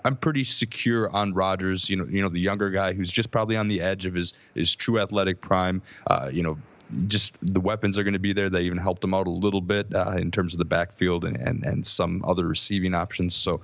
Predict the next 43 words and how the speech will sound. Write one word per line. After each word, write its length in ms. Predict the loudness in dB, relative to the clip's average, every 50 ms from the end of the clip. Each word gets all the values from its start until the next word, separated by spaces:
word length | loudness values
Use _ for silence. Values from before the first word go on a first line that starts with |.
| -10 -16 -12 -4 0
yeah, 180 | 2 2 2
I, 200 | 2 0 0 0
I 40 | -2
think 180 | -2 0 0 0
it 100 | 0 0
is 160 | 0 0 0
Rodgers 460 | 0 0 0 0 0 -2 -2 -4 -4 -4
at 120 | -2 0
number 240 | 0 0 0 0 0
one 260 | 0 0 0 0 -2
here. 240 | -2 0 0 0 0
But 160 | 0 0 -2 -4 -6 -16 -16 -8
when 180 | -2 0 0 0
it 60 | 0
comes 220 | 0 0 0 -2
to 80 | -2 -4
quarterbacks, 680 | -2 0 0 0 0 0 0 0 -2 -2 -4 -6 -8 -8 _ -10 -8 -6 -2
even 280 | 0 0 2 2 0 0
being 200 | 0 0 0 0
in 120 | 0 0
Wisconsin, 640 | 0 0 0 0 0 0 0 0 0 0 0 0 -2 -4 _ -20 _ _ _ _ _ _ _ _ 0
I'm 100 | 0 2
not 160 | 2 0 0
gonna 180 | -2 -2 -2 0
own 200 | 0 0 0 0
Rodgers 340 | 0 0 0 0 -2 -4 -4
in 80 | -2
a 60 | -2
lot 180 | 0 0 0 -2
of 80 | -2 -2
places 400 | -2 -2 0 0 -2 -2 -2 -2
'cause 120 | 0 0
I'm 120 | 2 2
always 200 | 0 0 -2 -2
one 80 | -2 -2
of 60 | -2
those 120 | 0 0 0
guys 200 | 0 0 0 0
that 140 | -2 -2 0
waits 280 | 0 0 0 0 0
on 120 | -2 -2 0
quarterback 480 | 0 0 0 0 0 -2 -2 0 0
anyway. 280 | 0 0 0 0 -2 -2